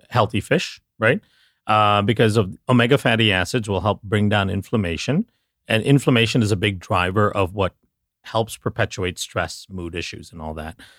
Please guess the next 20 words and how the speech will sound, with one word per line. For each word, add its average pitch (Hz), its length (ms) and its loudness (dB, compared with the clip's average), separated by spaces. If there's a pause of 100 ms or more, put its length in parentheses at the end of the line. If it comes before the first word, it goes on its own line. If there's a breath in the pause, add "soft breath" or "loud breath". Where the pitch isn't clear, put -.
(180 loud breath)
So 127 160 0
that, 127 240 4
that 131 160 2
can 131 100 2
be 110 140 6
really 98 200 2
beneficial. 85 760 -4 (280 soft breath)
From 123 220 4
an 110 220 2
herb 190 320 6
standpoint, 95 800 -2
using 110 340 2
holy 120 340 2
basil, 82 400 -4 (400)
adding 127 240 2
holy 127 300 4
basil 113 420 2
to 101 180 -2
almost 98 380 0
anything 85 600 -6